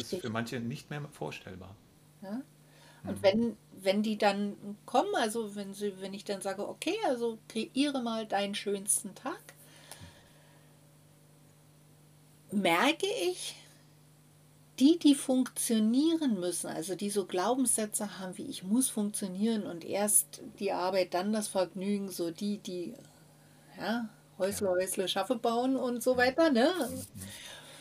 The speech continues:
Speaker 1: Ähm, die bringen ihre Hausaufgaben mit.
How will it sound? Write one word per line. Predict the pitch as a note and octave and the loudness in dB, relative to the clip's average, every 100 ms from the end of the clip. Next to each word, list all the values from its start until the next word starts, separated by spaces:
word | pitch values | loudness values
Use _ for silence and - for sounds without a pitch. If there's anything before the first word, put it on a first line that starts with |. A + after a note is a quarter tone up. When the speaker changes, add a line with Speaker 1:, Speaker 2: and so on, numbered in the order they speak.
| - - | -18 6
Speaker 1:
Ähm, | B3 B3+ C4 A#3 - - - - - - - - - - - - - - | 8 8 6 4 -2 -20 -20 -16 -16 -16 -20 -20 -20 -20 -20 -20 -4 10
die | C4+ | 10
bringen | D#4+ C#4 D#4 | 10 6 8
ihre | C4 A#3+ G#3+ | 6 6 6
Hausaufgaben | D#4+ D#4+ - D#3+ D3 | 6 2 0 -4 -4
mit. | C#3 B2 - | -8 -10 -14